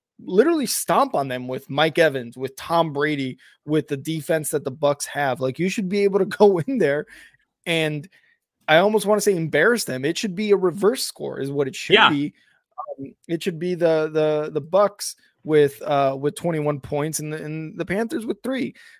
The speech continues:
Speaker 1: But, you know, P J Walker and, um, I forget, they got rid of their, they got rid of C M C, and I forget who their running back was, but, I
Speaker 2: Oh,
Speaker 1: mean, they,
Speaker 2: uh,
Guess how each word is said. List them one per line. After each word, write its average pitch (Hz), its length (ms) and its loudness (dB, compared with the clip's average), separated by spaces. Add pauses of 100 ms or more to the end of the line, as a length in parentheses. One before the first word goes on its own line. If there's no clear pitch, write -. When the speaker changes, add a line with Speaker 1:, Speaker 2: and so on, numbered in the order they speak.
(120)
Speaker 1:
But, 240 240 2 (300)
you 180 100 0
know, 190 160 2
P 208 220 -4
J 214 120 6
Walker 190 680 4
and, 143 500 -4
um, 135 480 -4
I 147 100 -2
forget, 160 340 -8 (440)
they 165 120 -2
got 151 220 6
rid 147 140 0
of 147 80 -2
their, 135 420 0
they 147 80 -2
got 143 160 2
rid 139 140 -2
of 135 60 -6
C 151 140 -6
M 139 120 -4
C, 147 160 -2
and 135 100 -4
I 131 40 -6
forget 143 220 -2
who 143 120 -2
their 131 100 0
running 139 260 -2
back 117 280 -6
was, 127 200 -2
but, - 200 -12 (580)
I 139 140 2
Speaker 2:
Oh, 143 100 6
Speaker 1:
mean, 120 220 4
they, 117 140 4
Speaker 2:
uh, 113 40 -12